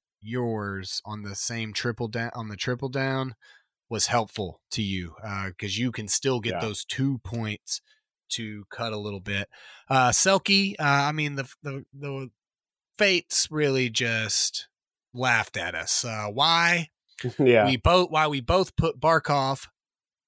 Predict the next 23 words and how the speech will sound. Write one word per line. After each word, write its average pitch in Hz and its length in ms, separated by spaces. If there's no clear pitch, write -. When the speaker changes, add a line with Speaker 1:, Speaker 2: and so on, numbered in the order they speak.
Speaker 1:
and 135 240
not 143 340
the 123 200
correct 180 380
answer 180 360
of 139 160
Speaker 2:
<laughs> - 0
Speaker 1:
Bergeron 156 760
is, 147 420
is 151 220
beyond 170 460
me. 151 400
Um, 143 380
but 214 360
we 180 200
will 151 220
sh-, - 320
we 165 140
will 139 80
share 170 320
in 160 100
that 143 200
pain 135 560